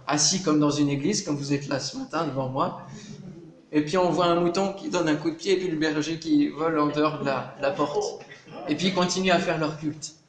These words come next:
Et parfois c'est ce qui arrive, hein, quand on veut gérer par nous-mêmes. Quand on veut plus écouter la voix du berger,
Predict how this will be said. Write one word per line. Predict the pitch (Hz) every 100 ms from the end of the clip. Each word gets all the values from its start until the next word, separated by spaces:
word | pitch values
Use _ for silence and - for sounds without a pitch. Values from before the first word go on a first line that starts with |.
| _ _ _ -
Et |
parfois | 131 151 190
c'est | 185
ce | 160
qui | -
arrive, | 143 151 185 - - _ _ _ _ _ - 143
hein, | 165 -
quand | 151
on | 151
veut | 139
gérer | 139 139 135
par | 135
nous-mêmes. | 131 123 117 120 123 - - - - - -
Quand | 143
on | 156 151 147
veut | 147 151
plus | 151 180
écouter | 175 165 - 170 147
la | 127
voix | 135 147
du | 147
berger, | 147 143 139 139 -